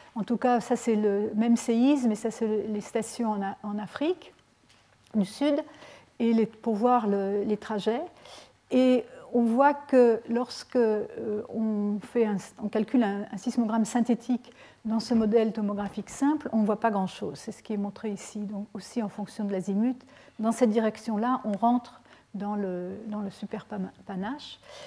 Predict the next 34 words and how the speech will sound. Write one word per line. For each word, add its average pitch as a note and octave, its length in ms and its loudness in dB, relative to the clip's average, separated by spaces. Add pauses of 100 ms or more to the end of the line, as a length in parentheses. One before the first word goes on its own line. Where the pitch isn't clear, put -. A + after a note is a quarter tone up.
(280)
et B3 160 8
on A#3 60 8
ne A3+ 40 8
voit A#3 160 6
pas C#4+ 100 6
grand-chose. A3 720 2
Par - 160 -8
contre, E4+ 320 0
si - 260 -2
on B3 160 6
renforce, D#4 720 2 (640)
euh, F#3+ 500 -2
les, G3+ 600 -2 (280)
les G#3 200 2
amplitudes C4 520 4
des G#3 220 -2
hétérogénéités G#3+ 500 -4
latérales, G#3+ 520 -6
donc G#3+ 160 -4
on G3 60 -2
sature B3+ 500 0
le G#3 60 2
modèle, G#3 400 -2 (440)
tout B3 220 -4
en A#3 180 2 (300)
gardant, A#3+ 640 2 (100)
euh, F#3+ 240 -6
ces, F#3+ 800 -4
la G3 120 -8
bordure, F#3+ 480 -4
enfin, G#3 200 -12
ces - 180 -2
bords, A3 440 0
euh, F3+ 360 -8